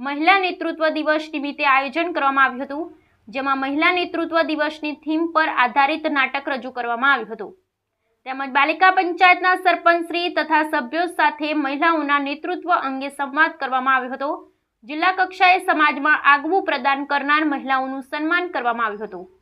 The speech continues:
મહિલાઓને સારા જીવન ધોરણ તથા અલગ અલગ ક્ષેત્રે કઈ રીતે આગળ વધી શકાય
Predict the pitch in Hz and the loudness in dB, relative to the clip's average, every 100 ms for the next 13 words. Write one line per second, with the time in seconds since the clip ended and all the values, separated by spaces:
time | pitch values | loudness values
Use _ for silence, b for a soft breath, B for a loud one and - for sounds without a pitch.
0 | _ _ _ _ 240 269 320 370 370 392 | _ _ _ _ -8 -2 2 2 0 -2
1 | 381 330 320 349 294 320 320 294 285 302 | 2 4 4 2 2 0 2 0 0 -2
2 | 330 277 277 285 285 320 330 339 339 - | -2 -2 2 4 4 0 2 0 0 -6
3 | 302 294 294 302 349 339 330 - 247 277 | -6 -6 -4 -4 -4 -2 -2 2 2 4
4 | 359 254 269 269 330 269 202 | 0 0 -4 -4 -2 -2 -8